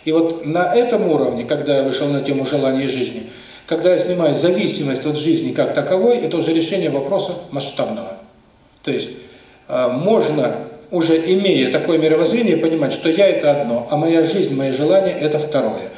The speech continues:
А раз так, значит, я уже, когда я себя не отождествляю с жизнью и с желаниями, их дестабилизацию я могу принять, сохраняя любовь. Значит, уже, а, этот уровень преодолён. И, а, скажем,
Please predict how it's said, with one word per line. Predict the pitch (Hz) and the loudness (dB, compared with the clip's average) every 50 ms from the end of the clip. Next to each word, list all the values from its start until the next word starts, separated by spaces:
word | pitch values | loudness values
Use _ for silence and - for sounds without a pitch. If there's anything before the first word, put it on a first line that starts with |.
| - - - - | -18 -18 -10 -4
А | 131 131 | -2 0
раз | 135 135 - - - - | 0 0 0 -2 -6 -2
так, | - 233 240 233 233 233 - - - - - - | 0 2 2 2 2 0 -4 -8 -12 -12 -14 -10
значит, | - 123 123 127 170 180 165 143 139 139 139 143 - - - | -8 -8 -6 0 2 2 2 2 0 0 -2 -4 -8 -10 -10
я | - 139 147 185 196 180 | -8 -2 2 2 4 4
уже, | 160 165 - - 156 151 | 4 2 0 2 0 0
когда | - 160 160 160 160 175 170 | 2 0 0 0 2 2 2
я | 151 139 | 2 2
себя | - 170 165 165 160 - 135 131 | 0 -2 0 2 2 2 2 0
не | 139 156 180 185 185 185 185 190 - - - - - - - - - | -2 -2 0 2 2 2 0 -4 -6 -8 -12 -14 -16 -18 -20 -12 -4
отождествляю | - 165 165 - 190 160 147 147 143 185 180 - - - 175 165 147 131 123 123 | -4 -4 -2 0 0 0 0 -2 -2 -4 -4 -4 -4 -4 0 0 2 2 2 0
с | 127 | 0
жизнью | - - - 185 175 147 - 147 147 147 | -2 -2 -2 -2 -2 -2 -2 -4 -4 -4
и | 151 | -4
с | 139 | -4
желаниями, | - 139 156 170 165 156 151 160 139 123 113 - - - - - - - | -2 -2 0 2 2 2 2 0 -2 -2 -4 -8 -10 -12 -16 -18 -8 -4
их | 208 202 190 151 | -2 -2 -2 0
дестабилизацию | 156 151 - - 160 151 151 160 160 160 190 208 196 - - 151 143 | -2 -2 -2 -2 -2 0 2 2 2 2 2 2 2 0 0 -2 -2
я | 143 156 160 | 0 0 0
могу | 165 175 170 160 147 139 120 | 0 0 -2 -2 -2 -4 -4
принять, | - 151 135 135 156 185 196 190 - | -2 -4 -4 -2 0 0 0 0 0
сохраняя | 160 - - 139 131 131 147 156 147 139 | -4 -4 -4 -6 -4 -2 -2 -2 0 0
любовь. | 139 - 120 117 - - - - - - - - | -2 -4 -4 -6 -8 -10 -14 -16 -18 -20 -18 -14
Значит, | - 131 160 160 - - - 160 | -8 -4 -2 -2 -2 -2 -2 -2
уже, | 151 143 143 147 139 113 101 - - - - - - - - - - - | -2 0 0 0 0 0 0 -4 -6 -10 -14 -16 -20 -20 -20 -20 -20 -8
а, | 123 123 127 131 - - | -4 -2 -2 -2 0 0
этот | 208 214 214 202 196 202 - | 0 2 2 2 0 0 0
уровень | 185 185 180 175 175 165 - | 2 2 2 2 0 0 -2
преодолён. | - 156 151 147 151 151 139 127 120 113 - - - - | -2 0 0 2 4 2 2 2 0 -2 -4 -6 -6 -2
И, | 143 143 143 135 135 135 131 135 | 0 0 2 0 0 -2 -2 -4
а, | 135 131 131 131 131 127 | -4 -2 -2 -2 -2 -2
скажем, | 123 - - 147 - 143 135 131 | -4 0 0 0 0 2 -2 -2